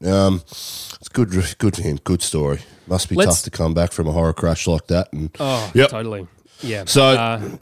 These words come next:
Speaker 1: yeah.
Speaker 2: well, let's talk
Speaker 1: Let's,
Speaker 2: about
Speaker 1: let's
Speaker 2: Schumacher because, uh, he actually had a pretty decent race, Campy. Uh, he ended up finishing in eighteenth, which is a shame, but I just, again, the Haas is just not a car that is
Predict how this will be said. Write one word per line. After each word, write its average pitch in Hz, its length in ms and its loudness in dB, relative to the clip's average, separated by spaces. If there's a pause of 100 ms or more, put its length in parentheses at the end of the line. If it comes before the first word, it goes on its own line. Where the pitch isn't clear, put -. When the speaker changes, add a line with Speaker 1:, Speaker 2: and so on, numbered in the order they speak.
(160)
Speaker 1:
yeah. 98 160 0
Speaker 2:
well, 165 80 6
let's 196 120 2
talk 196 140 0
Speaker 1:
Let's, 165 100 0
Speaker 2:
about 160 60 2
Speaker 1:
let's 143 100 -6
Speaker 2:
Schumacher 127 540 2 (140)
because, 139 600 0
uh, 135 460 0
he 170 220 2
actually 269 260 -2
had 214 160 0
a 185 60 -2
pretty 190 240 2
decent 170 400 -2
race, 139 240 -2
Campy. 139 500 -2
Uh, 135 240 -2
he 175 160 0
ended 220 160 2
up 196 120 0
finishing 165 280 -2
in 160 60 0
eighteenth, 143 420 -4
which 151 160 -10
is 123 100 -12
a 123 60 -8
shame, 131 360 0
but 123 80 0
I 123 120 2
just, - 220 -4
again, 127 420 -2
the 117 100 -6
Haas 120 280 -4
is 113 100 -8
just 113 220 -6
not 123 200 -2 (480)
a 131 60 -8
car 147 340 2
that 139 140 0
is 131 180 -2